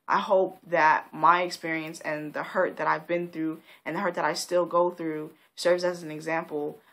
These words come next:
um, to anybody watching this, that the importance of guarding your heart and just making sure that you go about things biblically, just making sure that you set your standards high and you keep boundaries and you don't compromise, um,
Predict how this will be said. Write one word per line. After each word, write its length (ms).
um, 600
to 120
anybody 380
watching 380
this, 160
that 280
the 140
importance 760
of 180
guarding 320
your 160
heart 400
and 380
just 220
making 280
sure 180
that 180
you 60
go 260
about 380
things 420
biblically, 600
just 140
making 280
sure 260
that 360
you 140
set 240
your 140
standards 440
high 560
and 120
you 120
keep 320
boundaries 560
and 140
you 60
don't 340
compromise, 920
um, 560